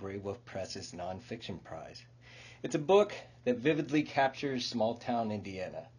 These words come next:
It rips your heart out at times. It's mind-expanding, emotionally challenging, and it presents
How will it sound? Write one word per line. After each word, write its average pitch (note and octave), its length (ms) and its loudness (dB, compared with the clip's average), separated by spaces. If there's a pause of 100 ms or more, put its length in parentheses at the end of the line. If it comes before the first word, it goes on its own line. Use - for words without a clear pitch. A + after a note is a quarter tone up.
(400)
It B2+ 80 2
rips F3 260 4
your F#3 100 2
heart B2+ 340 8
out G2 180 4
at - 140 -8
times. E2+ 580 -10
It's F#2+ 240 -10
mind-expanding, A#2+ 1120 4 (200)
emotionally A#2+ 540 2
challenging, G2 760 -4 (580)
and E3 100 4
it E3 80 4
presents E3+ 520 4